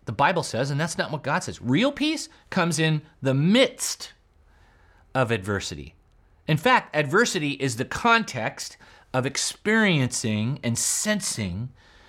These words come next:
peace. Not when life's a bowl of cherries and you're on a smooth ocean, right? You're gonna have to battle that, right?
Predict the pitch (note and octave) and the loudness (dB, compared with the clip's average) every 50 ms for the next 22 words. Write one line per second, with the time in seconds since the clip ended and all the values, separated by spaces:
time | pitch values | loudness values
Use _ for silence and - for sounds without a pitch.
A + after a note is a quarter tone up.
0 | - - _ - - - - A3 A#3 G#3+ C#3 - - - - - _ _ _ _ | -20 -20 _ -10 -10 -6 -2 -2 -2 -2 -2 -4 -6 -10 -10 -12 _ _ _ _
1 | _ _ - C#3 G3 - - - F#3 F3 D#3+ D3 C3+ B2 A#2 A2+ A#2 B2 B2+ B2+ | _ _ -2 -2 0 0 0 2 2 4 4 4 2 0 0 0 2 2 2 2
2 | - - A2+ C3 B2+ B2+ A#2+ - - - A#2 A2+ B2+ D#3 F3+ F3+ D3+ C3+ A2+ G#2+ | -2 -4 -2 0 0 0 0 0 -2 -4 -2 -2 0 -2 -2 -2 -2 -2 -2 -2
3 | G2 G2 G#2 A2+ A#2 A2+ A2+ A2 G#2+ G2 - - - - - - - - - - | -2 -2 0 0 0 0 0 -2 -2 -4 -8 -12 -20 -20 -12 -8 -6 -4 -2 0
4 | C3+ C3 B2+ A#2+ A2+ - - - A2 B2+ F3+ F3 - - - E2 F#2+ C3+ D#3 - | 2 2 2 2 2 0 -2 -2 0 0 0 0 -2 -6 -6 -6 -8 -8 -10 -10
5 | _ _ _ _ _ _ _ _ _ - _ _ _ - - B2 C#3 C3 E3 G3 | _ _ _ _ _ _ _ _ _ -20 _ _ _ -8 -6 -6 -4 -2 0 0
6 | A3+ G3 G3+ G3 G3+ E3 C3 A2 D3+ D3 C#3+ C#3 C#3 E3 G#3+ G3+ A2 D#2+ - _ | 2 2 2 0 -2 -2 0 2 4 4 4 4 4 4 4 4 2 0 -6 _
7 | _ _ _ _ _ _ - A2+ B2 D3+ D3 | _ _ _ _ _ _ -6 -6 -6 -6 -6